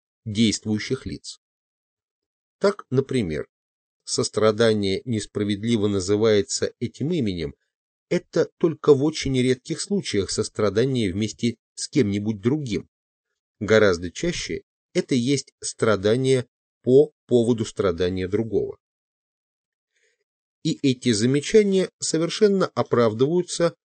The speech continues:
на той теории трагического впечатления, которую развивает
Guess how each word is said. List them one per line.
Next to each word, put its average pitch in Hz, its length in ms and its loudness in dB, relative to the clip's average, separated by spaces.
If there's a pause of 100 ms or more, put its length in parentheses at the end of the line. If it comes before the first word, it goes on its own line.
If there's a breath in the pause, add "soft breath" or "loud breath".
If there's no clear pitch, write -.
(260)
на 143 140 4
той 143 180 2
теории 147 580 0
трагического 120 720 0
впечатления, 165 840 -2 (340)
которую 190 560 2
развивает 117 720 2